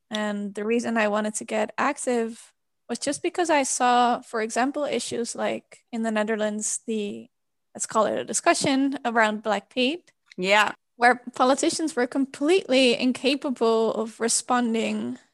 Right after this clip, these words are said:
Speaker 1: in a proper and also, yeah, in a proper way and in a way where they could actually have that discussion based on history based on facts. Um, it was all feelings. And at that point, our parliament had no black members.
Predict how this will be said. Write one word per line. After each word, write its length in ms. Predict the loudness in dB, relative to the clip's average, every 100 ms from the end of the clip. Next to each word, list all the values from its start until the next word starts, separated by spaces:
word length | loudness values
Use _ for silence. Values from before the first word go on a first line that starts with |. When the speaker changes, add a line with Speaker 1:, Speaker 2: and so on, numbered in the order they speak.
| _ -4
Speaker 1:
in 320 | -4 -4 -8 -6
a 180 | -4 -4
proper 800 | 2 2 4 4 4 4 2 0
and 180 | -4 -2
also, 680 | 0 0 0 -2 -2 -6 -12 _ _ _ -6
yeah, 160 | -4 -2
in 120 | -4
a 60 | -2
proper 340 | 0 0 0
way 220 | 0 0
and 80 | -2
in 100 | -2
a 80 | -2
way 180 | -2 -2
where 120 | -2
they 140 | -4 -4
could 140 | -2
actually 360 | -4 -4 -6 -6
have 380 | 0 0 0
that 260 | -4 -4 -4
discussion 600 | -6 -4 -4 -4 -4 -6
based 520 | -4 -2 0 -2 -4 -6
on 440 | -6 -6 -8 -14 -20 _ _ _
history 480 | -2 2 4 6 4
based 300 | 2 0 -2
on 140 | -6 0
facts. 720 | 2 2 0 -8 -4 -4 -6 _
Um, 520 | -6 -4 -6 -8 -14 _
it 120 | -4 -2
was 180 | 0
all 140 | 0 -2
feelings. 800 | -2 -2 0 -2 -6 -10 -10 -6
And 260 | -6 -2
at 160 | -2 0
that 260 | -2 -2 -6
point, 420 | -4 -4 -8 -16 _
our 100 | -8
parliament 520 | 0 2 4 2 0
had 180 | -2 -2
no 280 | -2 0 -2
black 280 | -2 -4 -4
members. 600 | -4 -4 -6 -8 -8